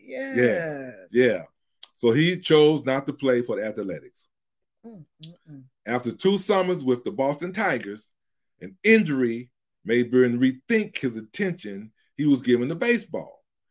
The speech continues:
Speaker 1: Mm.
Speaker 2: And he put greater focus into his art instead.
Speaker 1: Mm.
Speaker 2: So he was a proud black man. Even though he was a light-skinned black man, he was
Speaker 1: Good
Speaker 2: proud.
Speaker 1: for
Speaker 2: He said, "I'm
Speaker 1: him.
Speaker 2: black and I'm proud."
Speaker 1: That's it.
Speaker 2: So he served as an art director for Bean Pop,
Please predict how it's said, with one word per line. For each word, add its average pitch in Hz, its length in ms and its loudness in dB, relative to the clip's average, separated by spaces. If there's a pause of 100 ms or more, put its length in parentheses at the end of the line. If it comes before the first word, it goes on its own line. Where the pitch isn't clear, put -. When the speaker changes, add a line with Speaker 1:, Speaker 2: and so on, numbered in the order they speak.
(140)
Speaker 1:
Mm. 180 220 -20
Speaker 2:
And 135 120 0
he 143 60 6
put 143 380 2
greater 175 320 4
focus 143 460 -4
into 120 480 -4
his 117 260 -10
art 92 300 -8 (600)
instead. 104 580 -8 (360)
Speaker 1:
Mm. 147 600 -14 (220)
Speaker 2:
So 92 100 -8
he 110 100 0
was 104 100 -2
a 101 60 -4
proud 123 460 2
black 117 260 0
man. 95 220 -8
Even 110 160 -4
though 117 100 2
he 127 100 0
was 123 120 0
a 127 60 0
light-skinned 127 680 -2
black 90 200 -4
man, 87 180 -8
he 95 120 -6
was 95 120 -6
Speaker 1:
Good - 120 -10
Speaker 2:
proud. 107 540 -4
Speaker 1:
for 101 60 -4
Speaker 2:
He 104 60 -6
said, 104 140 -4
"I'm 104 200 -6
Speaker 1:
him. 95 60 -12
Speaker 2:
black 117 300 -2
and 110 80 -2
I'm 110 180 -4
proud." 104 400 -6
Speaker 1:
That's 165 400 -16
it. 170 380 -6 (140)
Speaker 2:
So 120 140 4
he 175 120 8
served 143 340 6
as 107 60 0
an - 100 -10
art 147 220 0
director 170 540 -2
for 101 320 -4 (160)
Bean 170 360 2
Pop, 165 340 -4